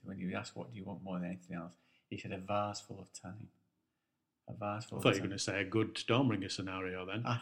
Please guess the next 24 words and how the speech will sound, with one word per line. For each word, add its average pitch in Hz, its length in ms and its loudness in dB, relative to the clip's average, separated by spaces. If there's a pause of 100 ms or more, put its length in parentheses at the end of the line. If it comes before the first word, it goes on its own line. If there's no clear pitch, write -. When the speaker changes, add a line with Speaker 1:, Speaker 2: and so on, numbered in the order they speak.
Speaker 2:
I 123 60 2
didn't 117 140 12
know 120 120 12
he 117 60 12
was 127 100 12
a 131 40 8
player. 147 380 10 (840)
Speaker 1:
<laughs> - 1120 4
He 151 60 -2
said, 151 180 10
"A 143 60 8
vase 180 300 12
full 190 220 8
of 175 120 10
time." 135 400 4 (560)
And 101 140 2
I'm 104 100 0
sure 131 240 4
that 117 160 4
he 117 180 2
wanted 107 380 -2
it 95 220 -4
to, 98 440 -4
uh, 95 240 2